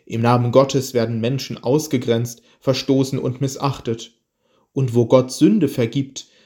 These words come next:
klagen wir allzu oft an. Manchmal, da wünsche ich der Welt etwas mehr von der Demut,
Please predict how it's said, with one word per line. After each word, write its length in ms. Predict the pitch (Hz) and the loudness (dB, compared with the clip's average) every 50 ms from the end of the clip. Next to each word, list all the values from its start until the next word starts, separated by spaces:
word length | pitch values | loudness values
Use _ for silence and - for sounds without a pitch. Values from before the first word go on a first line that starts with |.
| _ _ _ | _ _ _
klagen 400 | - 135 120 120 113 120 117 107 | -4 -2 -2 0 0 -2 -2 0
wir 280 | 123 131 143 - - | 2 2 2 2 0
allzu 380 | - 113 110 107 - - 131 - | -2 -2 -2 -2 -2 -4 -2 -2
oft 280 | 131 123 - - - | -2 -4 -4 -10 -12
an. 200 | - 113 110 107 - _ _ _ _ _ _ _ _ _ _ _ _ _ _ _ _ _ _ _ - - - - - - | -12 -12 -12 -12 -16 _ _ _ _ _ _ _ _ _ _ _ _ _ _ _ _ _ _ _ -20 -20 -18 -18 -14 -2
Manchmal, 420 | 127 135 156 160 - - 151 143 | 2 2 2 4 2 2 2 4
da 160 | 143 139 131 123 | 4 4 4 4
wünsche 260 | 135 165 165 - 147 | 2 0 0 -2 -4
ich 200 | - 139 - - | -4 -6 -6 -2
der 200 | - 131 123 117 | -2 -2 0 2
Welt 360 | 123 127 139 139 139 - - | 2 2 2 2 -2 -6 -6
etwas 480 | - 143 147 - 143 139 127 123 - - | -6 -6 -6 -2 0 0 0 0 -2 -6
mehr 240 | 123 120 127 139 135 | -4 0 0 0 0
von 240 | 135 - 113 113 110 | -2 -4 -6 -6 -2
der 200 | - 127 131 127 | 0 2 2 0
Demut, 560 | 127 - 120 127 131 131 127 127 123 123 | 0 -2 -2 0 0 0 0 0 -2 -4